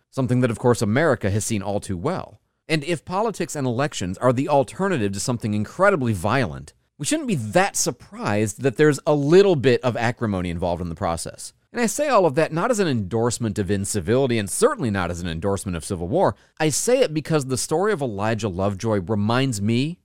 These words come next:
that when people lose the ability to write and talk and listen and argue and debate and then vote in peace, there's a consequence to that. There's an alternative to that.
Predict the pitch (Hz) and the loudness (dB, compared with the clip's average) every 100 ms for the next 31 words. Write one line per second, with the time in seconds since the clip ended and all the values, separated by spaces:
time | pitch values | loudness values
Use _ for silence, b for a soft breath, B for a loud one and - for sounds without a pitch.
0 | _ 113 143 143 127 - 190 220 196 139 | _ -8 -2 0 0 0 -4 2 2 4
1 | 156 170 127 143 127 127 127 113 95 87 | 2 2 0 0 2 4 4 2 0 -6
2 | _ - 95 82 123 135 135 - _ 95 | _ -10 -10 -2 0 0 -4 -16 _ -12
3 | 87 - 131 131 - - _ 95 95 120 | -12 -4 -2 -2 -4 -18 _ -8 -2 -2
4 | 135 135 131 98 92 123 135 120 131 - | 0 -2 -2 -6 -4 0 0 0 -2 -2
5 | 95 87 85 123 131 127 _ 113 113 92 | -6 -6 -2 2 2 -2 _ -6 -4 -6
6 | 80 123 151 - 113 101 117 165 214 - | 0 2 2 0 -6 -4 -4 -4 -4 -6
7 | - _ _ _ _ _ 151 135 - - | -8 _ _ _ _ _ -2 0 -2 -4
8 | 180 165 143 - 78 - 85 64 50 _ | -4 -2 -4 -6 -10 -12 -12 -12 -16 _
9 | _ _ _ _ _ 143 147 160 170 147 | _ _ _ _ _ 0 0 4 2 2
10 | - - 196 127 82 - 78 67 50 | -2 -4 -2 -2 -4 -8 -8 -8 -10